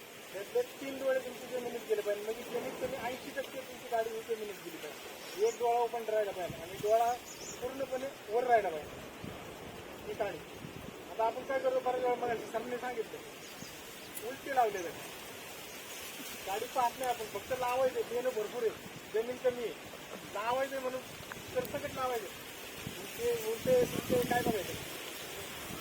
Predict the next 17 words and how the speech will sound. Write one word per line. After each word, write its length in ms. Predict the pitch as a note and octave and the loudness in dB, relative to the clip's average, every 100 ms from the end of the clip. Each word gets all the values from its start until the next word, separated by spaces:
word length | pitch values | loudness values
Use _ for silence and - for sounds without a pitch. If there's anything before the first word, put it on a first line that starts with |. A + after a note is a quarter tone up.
| - | -4
हे 140 | - A3 | 0 4
लावताना 680 | A#3+ A#3+ B3+ C4 C4+ - - | 6 6 2 2 0 0 0
त्याच्यावर 400 | B3 A#3+ - - | 2 2 4 4
दुसरी 240 | - - - | 4 2 2
काळजी 220 | A#4+ A#4+ | 2 2
घ्यायला 220 | A#4 G3+ | 2 2
लागते, 220 | - A3+ | -2 -2
त्याच्यावर 320 | A3+ G3+ A3+ A3+ | 0 2 0 0
प्रक्रिया 280 | A3+ - | -2 -2
करायला 280 | - - - | -2 -2 -4
लागते. 140 | - - - - - - - - - | -6 -8 -6 -8 -8 -8 -8 -8 -4
त्याला 180 | F#4 G#4+ | 0 0
जी 180 | A#4+ | 0
मूळ 200 | A#4 A#4 | -2 2
आहे, 500 | B4 G#4+ F4+ F#4 F3 | 6 4 4 -6 -2
मूळ 80 | G3+ | -2
फुटायसाठी 520 | A#3 G#3 G3+ F#3 F3 | -2 -2 -2 -2 -6